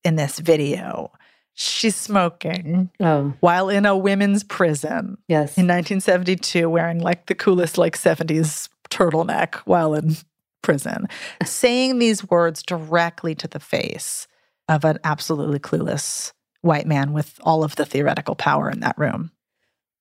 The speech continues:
Speaker 2: Well, and what's also very interesting is that that man is,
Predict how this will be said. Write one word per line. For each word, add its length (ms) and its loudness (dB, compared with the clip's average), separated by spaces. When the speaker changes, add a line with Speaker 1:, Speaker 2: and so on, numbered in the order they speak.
Speaker 2:
Well, 240 4
and 180 4
what's 220 2
also 320 2
very 640 2
interesting 880 2
is 160 2
that 280 0
that 300 2
man 800 2
is, 600 0